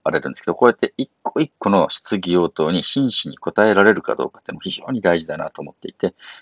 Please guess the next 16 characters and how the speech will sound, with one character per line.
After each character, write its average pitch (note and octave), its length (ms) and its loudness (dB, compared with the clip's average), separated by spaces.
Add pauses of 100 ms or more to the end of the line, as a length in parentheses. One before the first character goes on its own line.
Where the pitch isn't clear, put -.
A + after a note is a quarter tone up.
え、 A2 100 -2
僕 D#3+ 220 2 (180)
と A#2 80 0
し - 80 -4
て E3+ 80 8
は - 60 8
そ - 80 0
の F2+ 100 2
十 F2+ 180 2
五 D2 80 2
分、 - 240 -8
可 - 200 -10
能 G#2+ 160 -2
な G#2 100 2
限 F2+ 240 0
り、 D2 140 -10